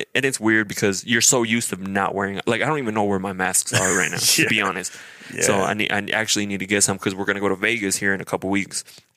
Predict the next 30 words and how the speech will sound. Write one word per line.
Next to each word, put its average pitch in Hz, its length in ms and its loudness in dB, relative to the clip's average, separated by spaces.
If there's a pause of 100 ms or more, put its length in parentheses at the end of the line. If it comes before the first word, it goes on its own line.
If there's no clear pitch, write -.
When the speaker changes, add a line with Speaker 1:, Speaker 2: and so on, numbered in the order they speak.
(160)
Speaker 2:
Which 135 220 2
is 117 80 2
weird 120 220 2
'cause 110 140 -4
we 117 100 0
went 117 180 -2
to - 80 0
sema 98 480 0 (220)
a - 60 -2
little 98 300 2
earlier 98 500 -2
in 92 80 -12
the 92 80 -10
year. 95 140 -4
I 95 40 -6
think 107 140 -12
it - 20 -8
was, 95 140 -2
like, - 120 -4
September. 98 460 -4 (200)
Speaker 1:
Mm-hmm. 98 180 -8 (180)
Speaker 2:
And, 101 300 -2
um, 101 380 0 (840)
what's 113 260 2
the 117 60 0
world's 107 420 -2
biggest 110 520 0
car, 104 580 0
like, 95 200 -8
expo, 95 600 -2